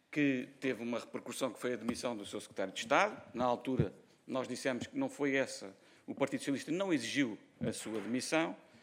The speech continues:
e que, se estava tão seguro dos esclarecimentos que devia prestar ao país, teria feito um bom serviço prestar esses esclarecimentos de uma forma muito clara através de uma conferência de imprensa, ao invés de apresentar a demissão.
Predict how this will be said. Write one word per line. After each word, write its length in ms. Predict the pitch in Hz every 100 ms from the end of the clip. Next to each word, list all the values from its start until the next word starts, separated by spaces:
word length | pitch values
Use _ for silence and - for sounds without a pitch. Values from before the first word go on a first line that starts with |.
| - - _
e 140 | - 151
que, 360 | - 165 175 -
se 160 | -
estava 280 | 143 165 143
tão 180 | 139 170
seguro 520 | - 135 143 131 101 - - -
dos 260 | 113 113 127
esclarecimentos 520 | - 143 - 139 139
que 60 | -
devia 160 | 127
prestar 260 | - 131 131
ao 100 | 131
país, 480 | 151 147 160 - - - -
teria 220 | - 139 139
feito 260 | 147 -
um 80 | 139
bom 140 | 131
serviço 560 | 151 147 120 147 - - - - -
prestar 220 | - 139
esses 200 | 143 -
esclarecimentos 680 | 151 147 - 143 139 107
de 60 | -
uma 120 | 117
forma 220 | 113 123
muito 240 | 120 131 -
clara 220 | 135 123
através 260 | 123 123 113
de 60 |
uma 100 | 120
conferência 420 | 117 117 123 113
de 80 | 131
imprensa, 360 | 123 127 127 131
ao 40 |
invés 200 | 117 123
de 60 | 123
apresentar 420 | - 117 117 123
a 40 |
demissão. 400 | 110 110 101 82